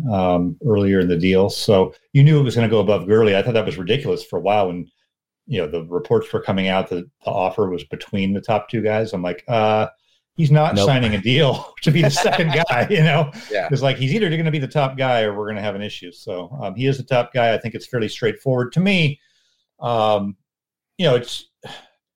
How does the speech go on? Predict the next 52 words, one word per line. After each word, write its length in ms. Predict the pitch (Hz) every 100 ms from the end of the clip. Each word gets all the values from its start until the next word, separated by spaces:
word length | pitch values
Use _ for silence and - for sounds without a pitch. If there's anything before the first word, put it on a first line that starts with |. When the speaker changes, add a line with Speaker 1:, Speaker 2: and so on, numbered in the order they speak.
| _
Speaker 1:
these 140 | 185 156
are 60 |
just 160 | 147 143
more 220 | 147 143
questions 420 | 151 139 - 117
about 300 | 113 107 107
how 100 | 123
you're 140 | 120 110
putting 240 | 120 110
together 140 | 101
your 180 | 87 90
team, 460 | - 160 151 139 127
who 220 | 107 135
else 220 | 110 107
is 100 | 104
gonna 160 | 92 90
get 200 | 95 -
paid. 560 | 131 127 120 120 113 - _ _ _ -
Um, 460 | 101 95 95 101 - _
I'm 100 | 135
not 200 | 131 117
surprised. 600 | - 143 127 117 120 113
I 60 | 110
didn't 220 | 107 101
think 180 | 110 101
they 120 | 113
were 140 | 98 95
gonna 180 | 95
not, 300 | 87 92 101 - _
you 80 | 87
know, 80 |
not 320 | 80 87 101 -
pay 120 | 98
him. 260 | 101 110
Um, 480 | - 85 82 82 85 - -
we 140 | 95
can 120 | 87
debate 360 | 78 - 85 92
whether 180 | 92 85
running 220 | 90 90
backs 180 | 90 -
should 100 | -
get 140 | 87
that 100 | -
much 220 | 92 -
money. 240 | 98 92 92
I 60 |
think 200 | 87 101
the 80 | 104
next 260 | 98 135 -
step 280 | 104 90
is, 300 | 95 92 90